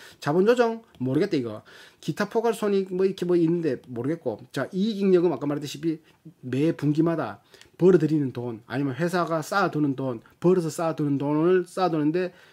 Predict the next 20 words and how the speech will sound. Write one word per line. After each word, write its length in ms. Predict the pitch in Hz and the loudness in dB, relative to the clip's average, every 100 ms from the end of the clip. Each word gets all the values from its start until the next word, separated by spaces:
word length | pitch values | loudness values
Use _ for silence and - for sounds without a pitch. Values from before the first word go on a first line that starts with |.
| _ | _
마이너스다. 720 | 117 120 151 156 120 113 170 _ _ | -6 -2 0 -2 -4 -6 -8 _ _
마이너스 300 | 120 127 156 | -6 -4 -4
십 180 | - 170 | -2 -2
억. 300 | 151 110 _ - | -2 -4 _ -12
이천, 240 | 147 - | -6 -2
언제? 320 | 190 190 190 | 0 0 -2
십팔 360 | 175 190 - 196 | -2 -8 -4 -2
년 160 | 196 - | 0 -2
일월 220 | 208 202 | -2 -2
일 120 | 202 | 4
일에는 280 | 185 170 190 | 4 4 0
마이너스 420 | 143 123 160 143 | -2 -2 -2 -4
십 220 | - 147 | -6 -6
억. 160 | 123 101 - - - | -6 -8 -20 -20 -8
마이너스를 580 | 123 170 220 220 196 180 | -2 0 0 0 2 2
어디서 240 | 131 147 | 0 -2
가져온다? 480 | 143 151 160 180 185 - | 0 0 0 -2 -8 -14
내 140 | - 143 | -2 0
자본에서 380 | 147 190 247 - | 2 2 0 0
땡겨오겠죠. 680 | 190 160 139 143 139 170 | 2 2 0 -2 -4 -6